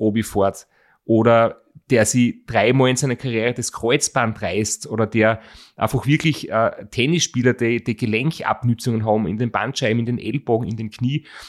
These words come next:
da ist es egal, dass das gesundheitlich nicht gut ist. Aber wenn man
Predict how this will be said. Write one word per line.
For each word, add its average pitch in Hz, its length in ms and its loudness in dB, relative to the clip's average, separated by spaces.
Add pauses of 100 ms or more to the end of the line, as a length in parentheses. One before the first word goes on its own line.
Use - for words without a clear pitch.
(120)
da 113 140 4
ist 123 80 2
es - 300 -2 (260)
egal, 113 560 2
dass - 140 -8
das - 220 -6
gesundheitlich 113 640 -2
nicht 101 180 0
gut 107 200 -2
ist. 101 300 -4 (180)
Aber 101 420 2 (220)
wenn 101 140 0
man 104 160 2